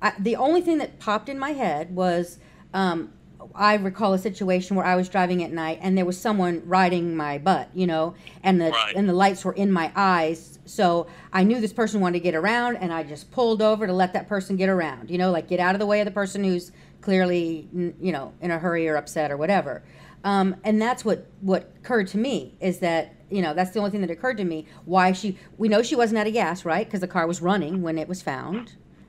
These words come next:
Speaker 1: Um,
Speaker 2: Right.
Speaker 1: so we know that. Uh, so d-, is there any, anything about that that seems, I mean, what do you, what were your thoughts about that? The first, you know, that first statement that he gave?
Speaker 2: I know they, they interviewed him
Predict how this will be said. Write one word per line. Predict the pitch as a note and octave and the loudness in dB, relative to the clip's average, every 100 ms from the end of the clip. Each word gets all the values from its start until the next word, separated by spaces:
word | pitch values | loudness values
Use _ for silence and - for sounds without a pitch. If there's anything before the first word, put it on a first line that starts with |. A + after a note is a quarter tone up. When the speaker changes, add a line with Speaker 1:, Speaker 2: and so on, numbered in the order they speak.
| - - | -20 -6
Speaker 1:
Um, | E3+ D#3+ | -4 -2
Speaker 2:
Right. | D3+ - - - - - - | -6 -10 -12 -14 -16 -16 -18
Speaker 1:
so | - F#3+ E3+ E3 - - F3 | -2 0 2 0 -6 -8 -2
we | |
know | F3+ G3 | 2 2
that. | A3 E3+ D#3+ F#3+ - - - - | 2 0 0 -2 -8 -20 -14 -10
Uh, | |
so | F#3+ B3 A3 | 0 2 2
d-, | - G#3 - | -2 -6 -4
is | A#3+ | 0
there | B3 A#3+ | 0 0
any, | B3+ C#4 C#4 - - - | -2 -2 -6 -10 -16 -8
anything | A#3+ C4 C#4 A#3+ | -6 -4 -4 -4
about | G3+ A3 A3 | 0 0 0
that | A3+ A#3 F#3 | -2 -2 -2
that | F#3+ - - | -2 -4 -12
seems, | B3 A#3 G#3+ F#3+ - - - | -4 0 0 -2 -8 -14 -4
I | |
mean, | G#3+ F#3+ F#3 | -2 -2 -2
what | B3 | -4
do | |
you, | A#3+ | -4
what | G#3 B3+ | -4 -4
were | B3+ | -2
your | A#3+ A3+ G3 - - - - | 0 0 -2 -12 -20 -8 2
thoughts | A#3+ A#3 | 2 2
about | F3+ D#3 D3+ | 0 -2 0
that? | C#3+ C3+ | -4 -4
The | E3+ | -8
first, | - F3+ F3+ - - | -2 -2 -4 -10 -12
you | F#3 | -4
know, | F3 C3+ - - | -4 -4 -12 -10
that | F3 - | -10 -6
first | F#3+ F3+ - - - - - - | -6 -6 -10 -20 -20 -20 -20 -20
statement | - G3+ D#3+ D3+ | -2 -2 -2 -6
that | D3 | -10
he | |
gave? | C#3 B2+ C3 - - - - - - | -10 -12 -14 -18 -20 -20 -10 -6 0
Speaker 2:
I | F3 | 0
know | G#3 A#3+ G3+ | 2 0 0
they, | E3+ C#3+ C3 - - D#3 | 0 0 -6 -16 -4 0
they | D#3+ | 4
interviewed | F3+ G3 D3 C#3+ B2 | 4 4 2 2 2
him | C3 | 0